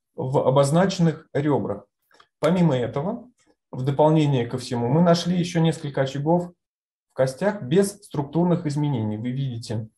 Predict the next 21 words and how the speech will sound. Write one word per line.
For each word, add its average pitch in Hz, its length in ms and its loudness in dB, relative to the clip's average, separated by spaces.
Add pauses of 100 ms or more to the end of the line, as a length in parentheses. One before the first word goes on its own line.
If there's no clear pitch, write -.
(160)
активное 120 400 -2
накопление 113 880 0
в 107 240 2
телах 117 280 0
позвонков, 147 680 -2 (100)
в 117 220 -10
лопатках, 143 720 0
в 123 40 -10
реб-, 139 240 -4
в 135 100 -4
ребре, 147 420 0
но 147 180 2
при 165 200 -2
этом 233 260 -2
никаких 151 380 -4
структурных 151 580 -4
изменений 139 680 0 (240)
в - 40 -6
костях 170 520 2 (240)
не 151 180 0
выявлено. 127 600 0